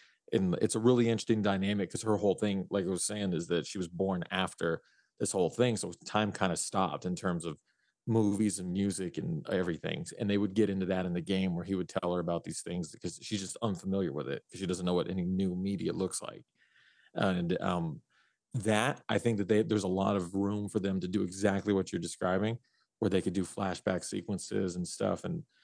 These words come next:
and actually portray it a bit more visually, 'cause you're not, you know,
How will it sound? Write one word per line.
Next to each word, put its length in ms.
and 120
actually 400
portray 380
it 60
a 40
bit 180
more 160
visually, 460
'cause 200
you're 100
not, 280
you 120
know, 60